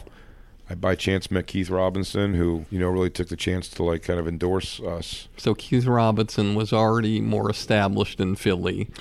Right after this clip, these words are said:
Speaker 1: No, not even, no, not in Philly at all. Keith Robinson was already well established in New York.
Speaker 2: So when you were starting in Philly, it was Kurt Metzger, Kevin Hart, you. Who else was in that group?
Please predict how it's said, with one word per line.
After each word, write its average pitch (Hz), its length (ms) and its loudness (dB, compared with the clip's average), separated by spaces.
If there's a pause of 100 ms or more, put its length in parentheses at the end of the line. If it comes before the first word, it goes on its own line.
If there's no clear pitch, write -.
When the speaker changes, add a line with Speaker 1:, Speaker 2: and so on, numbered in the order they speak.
(360)
Speaker 1:
No, 98 240 4
not 98 180 4
even, 101 220 -2
no, 95 140 4
not 95 160 2
in 80 80 -6
Philly 104 320 4
at 90 80 2
all. 98 240 4
Keith 104 240 -2
Robinson 101 320 4
was 85 80 2
already 92 260 4
well 90 260 4
established 90 560 0
in 90 100 -2
New 87 120 -6
York. 98 220 4
Speaker 2:
So 107 240 2
when 110 260 2
you 110 80 6
were 104 80 4
starting 117 380 2
in 104 100 2
Philly, 98 560 0
it 98 60 0
was 98 340 0
Kurt 117 240 0
Metzger, 101 760 0 (440)
Kevin 107 300 2
Hart, 101 420 2
you. 101 400 2
Who 113 200 4
else 104 280 -2
was 107 160 2
in 101 140 2
that 95 220 0
group? 101 400 -2